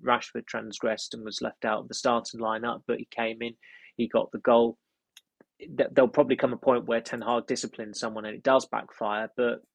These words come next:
that's part of the, you know, y-, y-, everything isn't going to go smoothly. And I think, I think in some ways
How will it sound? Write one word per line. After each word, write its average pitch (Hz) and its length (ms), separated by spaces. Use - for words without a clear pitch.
that's 131 180
part 113 280
of 117 100
the, 110 260
you - 120
know, - 80
y-, 147 260
y-, - 100
everything 139 340
isn't 123 200
going 110 100
to 107 60
go 107 160
smoothly. 135 720
And 113 420
I - 80
think, - 240
I - 100
think 117 200
in 110 80
some 131 220
ways 131 460